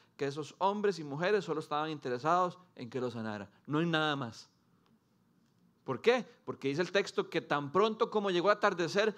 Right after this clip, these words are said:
se los llevaron. ¿Y en qué día estábamos? En sábado, era el día de reposo. Entonces seguro esa gente de hace rato estaba diciendo, "Me llegó el rumor de que Cristo liberó un endemoniado en la sinagoga. Y aquí yo tengo como tres endemoniados que conozco del barrio,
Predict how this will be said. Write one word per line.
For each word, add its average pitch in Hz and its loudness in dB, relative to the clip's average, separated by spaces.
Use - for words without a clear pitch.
se - -2
los 160 2
llevaron. 160 2
¿Y 143 -4
en 151 -4
qué 185 4
día 202 8
estábamos? 254 4
En 196 0
sábado, 190 6
era 170 6
el 185 6
día 196 4
de 196 6
reposo. 202 2
Entonces 185 6
seguro 208 6
esa 220 2
gente 220 0
de 220 4
hace 220 4
rato 220 0
estaba 214 4
diciendo, 196 0
"Me 135 -8
llegó 123 -6
el 131 -6
rumor 170 -4
de 190 -4
que 151 -8
Cristo 170 -10
liberó 165 -4
un 180 -8
endemoniado 170 -8
en 185 -6
la 185 -6
sinagoga. 165 -6
Y 135 -4
aquí 131 -8
yo 156 -2
tengo 175 -4
como 180 -6
tres 180 -2
endemoniados 175 -4
que 196 -4
conozco 175 -6
del 175 0
barrio, 165 0